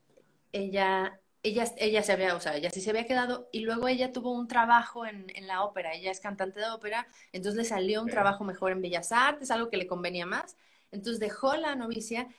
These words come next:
Speaker 1: y a mí Toño Romero, que ya había sido, ya había trabajado con él muchas veces, me recomendó, "Esta niña, no sé qué, bla, bla, bla", pues ya, ¿no? Entonces,
Speaker 2: Wow.
Speaker 1: entré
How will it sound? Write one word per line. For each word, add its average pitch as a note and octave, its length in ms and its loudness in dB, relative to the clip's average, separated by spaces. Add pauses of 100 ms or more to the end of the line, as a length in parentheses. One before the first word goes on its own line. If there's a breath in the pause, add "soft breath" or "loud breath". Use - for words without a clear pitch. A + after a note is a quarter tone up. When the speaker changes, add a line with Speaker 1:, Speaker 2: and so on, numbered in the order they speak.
(120 loud breath)
Speaker 1:
y G#3 120 0
a G3 60 4
mí A3 140 0
Toño C4+ 420 2
Romero, C4+ 480 2
que G3 160 -2
ya F3+ 140 2
había F#3+ 220 0
sido, F#3+ 540 -4
ya F#3+ 120 -2
había G3 180 2
trabajado F#3+ 400 0
con F3 160 -4
él G3+ 240 0
muchas G3+ 300 -4
veces, F#3+ 320 -8
me G3 140 -6
recomendó, F#3 600 -4
"Esta A#3+ 300 -4
niña, A3+ 300 -8
no G3+ 80 -16
sé A#3 120 -10
qué, A3+ 100 -6
bla, G#3+ 120 -4
bla, G3+ 120 0
bla", G#3+ 160 -6 (640 soft breath)
pues G3 180 4
ya, - 260 0 (460)
¿no? G#3 200 0
Entonces, G#3 400 2
Speaker 2:
Wow. E3+ 280 -10
Speaker 1:
entré G#3 460 2